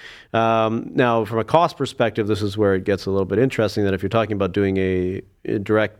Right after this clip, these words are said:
uh, aspiration, you can just use that using the large bore catheter, and you really don't need additional devices or things to be utilized. And so potentially people are arguing that the cost of the procedure might be a lot less,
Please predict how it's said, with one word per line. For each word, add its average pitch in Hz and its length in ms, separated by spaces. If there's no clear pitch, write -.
uh, 87 300
aspiration, 110 800
you 127 100
can 117 140
just 131 180
use 123 220
that 110 160
using 104 360
the 95 340
large 104 280
bore 92 140
catheter, 131 460
and 107 60
you 107 60
really 117 160
don't 107 200
need 107 160
additional 98 360
devices 92 540
or 90 80
things 90 280
to - 60
be 92 80
utilized. 95 640
And 113 100
so 123 160
potentially 143 460
people 117 260
are 110 120
arguing 107 320
that 101 140
the 98 60
cost 117 360
of - 60
the 104 100
procedure 98 360
might 95 180
be 98 80
a 92 40
lot 95 260
less, 95 480